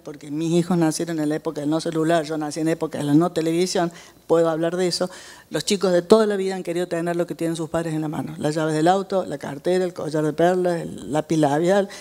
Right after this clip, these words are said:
siempre han que-, y si, y si lo que tienen en la mano es un celular y no pueden desprenderse de él,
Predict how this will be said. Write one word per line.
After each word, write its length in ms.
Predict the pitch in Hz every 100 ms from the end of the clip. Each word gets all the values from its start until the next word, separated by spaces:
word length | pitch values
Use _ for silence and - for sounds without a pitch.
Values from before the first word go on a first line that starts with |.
| -
siempre 340 | - 240 226 202
han 120 | 180
que-, 140 | 117
y 80 | 139
si, 260 | - 175 170
y 80 | 175
si 140 | 185
lo 120 | 165 156
que 100 | 160
tienen 300 | 202 196 190
en 80 |
la 80 | 175
mano 240 | 190 185 170
es 60 |
un 100 | 165
celular 420 | 170 165 170 180
y 60 | 156
no 120 | 151
pueden 300 | 143 214 214
desprenderse 580 | 190 - 175 185 196 202
de 120 | 196
él, 100 | 202